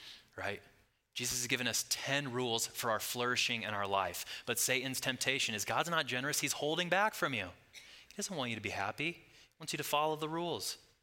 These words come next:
He says, "God's not trustworthy." See, when you trusted in Jesus, what happened? Things got hard.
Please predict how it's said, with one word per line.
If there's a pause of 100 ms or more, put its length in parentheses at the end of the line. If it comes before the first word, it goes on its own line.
(1600)
He
says,
"God's
not
trustworthy." (960)
See,
when
you
trusted
in
Jesus,
what
happened?
Things
got
hard.